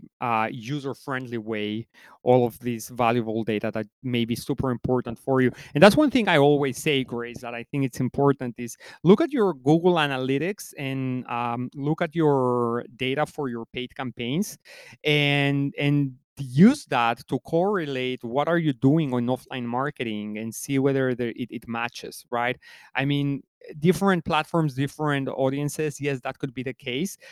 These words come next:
but, uh, it could also be a good way to see where are you getting high levels of engagement and response and interest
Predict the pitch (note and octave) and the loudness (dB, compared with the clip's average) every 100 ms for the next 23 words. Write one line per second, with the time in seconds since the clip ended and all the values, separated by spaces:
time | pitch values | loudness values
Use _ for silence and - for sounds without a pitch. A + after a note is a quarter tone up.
0 | - _ C#3+ C3+ B2+ B2+ B2+ B2+ B2 C#3+ | -20 _ 4 6 4 2 0 0 0 -2
1 | C3 C#3+ D3 D#3 - D#3+ C3 C#3+ D3 D3 | -4 -2 0 0 2 2 2 -4 -4 -4
2 | C3 A2 C#3+ B2 A#2 D3 D3+ C3+ B2 B2+ | -6 0 2 2 0 0 2 -2 -4 -12
3 | - C#3+ C3 C3+ C3+ C#3+ C3+ A#2+ C3 C3+ | -8 -6 -4 -2 -2 -2 -6 -6 -6 -4
4 | C3 C3 - C3+ C#3 C#3 C3+ C3 - B2+ | -4 -6 0 2 2 -2 -4 -6 -6 -6
5 | B2 A#2 A#2+ C3+ A#2 A#2 A2 A2 - C3 | -6 -4 -4 -4 -4 -4 -6 -10 -2 2
6 | B2+ - A#2+ D3 D3+ B2+ A#2 A2+ | 2 2 6 6 6 0 0 -2